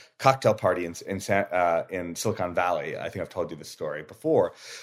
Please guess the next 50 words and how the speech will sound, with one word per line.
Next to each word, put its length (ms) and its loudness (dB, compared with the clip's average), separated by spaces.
where, 540 8
you 100 2
know, 240 4
you 140 -6
would 180 2
talk 220 4
to 80 -8
these 160 2
Silicon 340 2
Valley 260 4
guys 520 -2
and 100 2
they 40 2
would 100 0
just 140 -8
be 80 2
like, 340 -2
"You 120 0
guys 220 6
are 80 8
literally 520 6
using 460 4
technology 600 2
from 200 -6
nineteen 400 0
fifty-three, 1400 -4
basically, 640 -2
which 140 4
is 120 0
the 80 8
light 240 8
water 200 8
reactor 360 0
technology." 580 -12
I, 200 2
I 140 6
didn't 200 0
want 120 -2
to 60 -4
hint 160 -2
to 80 -6
them 160 0
that, 240 -4
you 80 -4
know, 60 -4
molten 320 2
salt 200 0
reactors 500 -2
and, 280 -6
and 280 -6